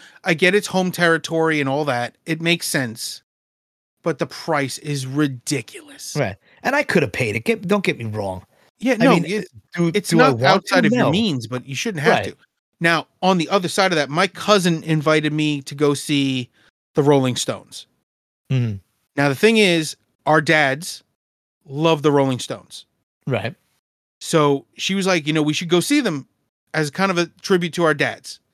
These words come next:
Speaker 2: I get
Speaker 1: Her
Speaker 2: that.
Speaker 1: dad
Speaker 2: Okay.
Speaker 1: passed a few years back. My dad recently passed. So we were gonna go, we're gonna go together. I'm like, "How much are the tickets?" She's like, "Four hundred apiece." <gasps>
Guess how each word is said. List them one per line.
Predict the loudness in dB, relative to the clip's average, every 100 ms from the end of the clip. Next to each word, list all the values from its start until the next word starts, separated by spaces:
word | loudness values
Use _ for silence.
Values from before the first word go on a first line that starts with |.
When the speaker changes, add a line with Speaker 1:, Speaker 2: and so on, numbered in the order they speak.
| _ -4
Speaker 2:
I | 0
get | 4
Speaker 1:
Her | 4
Speaker 2:
that. | 4
Speaker 1:
dad | 4
Speaker 2:
Okay. | 4
Speaker 1:
passed | 0 0 -8
a |
few | -10 -4
years | -2 -2
back. | 0 -2 -2
My | -6
dad | -6 -8 -8
recently | -10 -12 -12
passed. | -6 -6 -6 -12 _ _ _ _
So | 2 4
we | 4
were | 2
gonna | 0 2
go, | 2 2
we're | 0
gonna | 0
go | 0 2
together. | 2 2 -2 _ _ _ -8
I'm | -4
like, | -2
"How | -2
much | -2 -4
are |
the | -4
tickets?" | -4 -4 -6
She's | -4 -2
like, | -4 -6 _ _
"Four | -2 2
hundred | 2 0 -4
apiece." | -10 -12 -14 -18 _ _
<gasps> | _